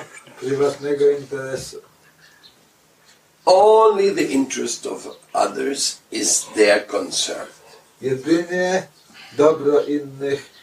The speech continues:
Speaker 1: jest, y, tym, czym się, czemu się poświęcają.
Speaker 2: Of course, they also have to look after their own sustenance.
Speaker 1: Oczywiście muszą też doglądać swoich własnych interesów,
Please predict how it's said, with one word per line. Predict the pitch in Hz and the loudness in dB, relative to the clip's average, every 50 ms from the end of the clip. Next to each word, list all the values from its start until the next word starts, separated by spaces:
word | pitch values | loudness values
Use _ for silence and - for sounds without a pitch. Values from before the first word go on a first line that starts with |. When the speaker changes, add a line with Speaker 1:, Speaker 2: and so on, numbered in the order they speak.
| _ _ | _ _
Speaker 1:
jest, | 123 127 - - - | -4 -4 -4 -4 -10
y, | 98 - - - - - - - - - | -12 -14 -14 -14 -16 -18 -18 -20 -10 -4
tym, | 139 143 135 127 | -4 -4 -4 -4
czym | - - 127 123 110 - _ _ _ _ _ | -8 -12 -12 -12 -16 -20 _ _ _ _ _
się, | - - 123 120 120 120 - - - - - - - - - - - - _ | -8 0 2 4 4 4 2 -2 -8 -18 -20 -20 -20 -20 -20 -20 -20 -20 _
czemu | - 127 127 123 | -2 -2 -2 -2
się | - - - | -4 -8 -6
poświęcają. | - 123 113 - 113 - - - - - 110 98 - - - _ _ _ _ _ _ _ _ _ _ | -8 -8 -8 -8 -10 -14 -14 -14 -12 -10 -10 -10 -12 -14 -18 _ _ _ _ _ _ _ _ _ _
Speaker 2:
Of | 466 - - - - 294 | 2 2 2 2 2 2
course, | 285 214 - - - - | 4 4 2 2 0 0
they | - - 82 | -2 0 0
also | - - - - 110 | 0 0 0 -2 -2
have | - - - - - - | -2 -4 -4 -6 -10 -12
to | 107 101 101 | -12 -8 -2
look | 110 123 120 - - | -2 -2 -2 0 0
after | 98 - - - - - - | 0 0 0 -4 -12 -16 -16
their | - - - - - | -12 -8 -6 -4 -2
own | - - - - | -2 -4 -4 -2
sustenance. | - - - - - - - - - - - - - - - - - - - - - - | 0 0 0 2 2 2 0 0 0 -2 -2 -2 0 -2 -4 -8 -12 -10 -8 -4 -4 -4
Speaker 1:
Oczywiście | 131 127 123 131 180 190 185 202 156 | -4 -4 -2 -2 -2 0 2 0 0
muszą | 139 131 - 135 127 - | 0 -2 -4 -4 -4 -2
też | 131 123 - 113 110 110 - - - - _ _ _ _ | -4 -4 -2 -4 -4 -6 -10 -16 -20 -20 _ _ _ _
doglądać | - - - 139 139 135 123 135 139 131 131 - 135 127 120 - - | -20 -20 -8 -2 0 0 4 4 2 2 2 -2 -2 -2 -4 -4 -2
swoich | - 123 127 135 | 0 0 0 2
własnych | 147 185 - - - 147 135 - | 2 2 0 2 0 -4 -6 -6
interesów, | 120 - 127 127 127 123 - 120 | -8 -2 2 2 2 2 2 2